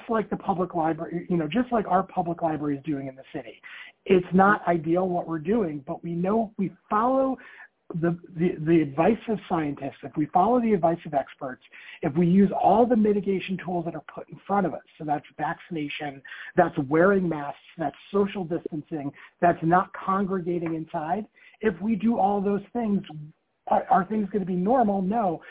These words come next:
but it's gonna get us much closer to normal than we've been before in the past, and we saw that with the library. You know, this summer we've had fantastic programs where people were together.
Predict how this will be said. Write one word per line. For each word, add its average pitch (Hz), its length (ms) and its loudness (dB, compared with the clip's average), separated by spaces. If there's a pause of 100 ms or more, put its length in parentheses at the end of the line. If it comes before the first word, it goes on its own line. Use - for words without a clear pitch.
(200)
but 208 100 -2
it's 226 140 -2 (100)
gonna 214 200 0
get 202 180 -4
us 185 160 -4
much 175 400 2 (240)
closer 190 800 -4 (360)
to 175 80 0
normal 131 640 -2 (320)
than 156 180 2
we've 165 240 4
been 165 180 4
before 156 380 -4
in 160 40 -6
the 170 80 -6
past, 214 360 -2
and 143 120 -6
we 160 220 -2
saw 156 160 0
that 165 200 0
with 165 120 -8
the 175 80 -4
library. 220 600 -2 (400)
You 233 80 6
know, 214 120 8
this 262 160 4 (100)
summer 330 220 4
we've 180 200 2
had 202 280 -4
fantastic 208 580 -2
programs 185 540 0
where 185 120 2
people 214 460 -2
were 202 260 0
together. 196 440 -6